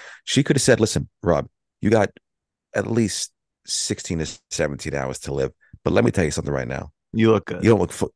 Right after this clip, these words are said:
Speaker 1: you don't look forty." And I would have
Speaker 2: Yeah.
Speaker 1: said, "Doc, thank you so much."
Speaker 2: Thank you for the
Speaker 1: And I,
Speaker 2: news.
Speaker 1: and, and then I could have went in peace.
Speaker 2: Yeah.
Speaker 1: But, uh, yeah, so I was like, "That's it." I, I, you know, any little bit helps nowadays when we're getting older. Anytime
Speaker 2: Oh, yeah.
Speaker 1: somebody s-,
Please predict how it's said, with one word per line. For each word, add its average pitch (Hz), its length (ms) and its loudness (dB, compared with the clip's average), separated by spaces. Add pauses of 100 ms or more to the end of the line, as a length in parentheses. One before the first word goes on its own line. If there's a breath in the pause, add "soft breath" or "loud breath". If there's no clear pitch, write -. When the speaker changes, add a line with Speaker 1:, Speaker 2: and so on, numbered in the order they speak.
(100)
Speaker 1:
you 110 80 4
don't 98 100 8
look 80 100 0
forty." 69 460 -4
And 85 100 -4
I 82 60 0
would 80 120 0
have - 60 -4
Speaker 2:
Yeah. 82 140 0
Speaker 1:
said, 69 80 -8 (500)
"Doc, 87 340 2 (240)
thank 82 240 0
you 73 60 -6
so - 220 -4
much." - 360 -10 (120)
Speaker 2:
Thank 113 260 2
you 101 100 0
for 104 140 -6
the 92 80 -8
Speaker 1:
And 87 80 2
I, 87 80 2
Speaker 2:
news. 92 100 -6
Speaker 1:
and, 92 200 2 (400)
and 82 100 0
then 90 80 4
I 80 80 2
could 85 160 0
have 73 60 2
went 73 160 0
in - 60 -14
peace. - 360 -6 (300)
Speaker 2:
Yeah. 120 300 2 (380)
Speaker 1:
But, 69 140 -4
uh, 73 120 0 (640)
yeah, 165 160 6
so 123 160 4
I - 20 8
was - 100 4
like, 151 120 4
"That's 156 200 2
it." - 120 2
I, - 100 4
I, - 320 -2
you 123 100 0
know, 123 200 0 (520)
any 170 200 4
little 143 240 6
bit 98 160 4
helps 73 280 -4
nowadays 71 440 -6
when 73 100 -6
we're 71 80 -4
getting 67 240 -6
older. - 300 -8 (140)
Anytime 120 340 0
Speaker 2:
Oh, - 20 2
yeah. 233 80 0
Speaker 1:
somebody 92 300 4
s-, - 200 -8